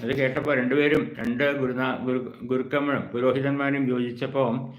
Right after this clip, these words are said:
ജനക മഹാരാജാവിനും വളരെ സന്തോഷമായി.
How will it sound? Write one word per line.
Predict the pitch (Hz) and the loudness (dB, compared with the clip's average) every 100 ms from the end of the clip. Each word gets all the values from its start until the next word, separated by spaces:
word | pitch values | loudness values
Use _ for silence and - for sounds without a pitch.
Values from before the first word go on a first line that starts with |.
| - _ - | -20 _ -6
ജനക | 113 120 139 | -2 0 0
മഹാരാജാവിനും | 147 139 139 139 127 120 117 113 147 - - _ | 0 2 2 2 2 0 0 -2 -4 -8 -14 _
വളരെ | 95 98 107 | -6 -6 -4
സന്തോഷമായി. | 104 95 104 113 113 104 | -4 -4 -4 0 -2 -2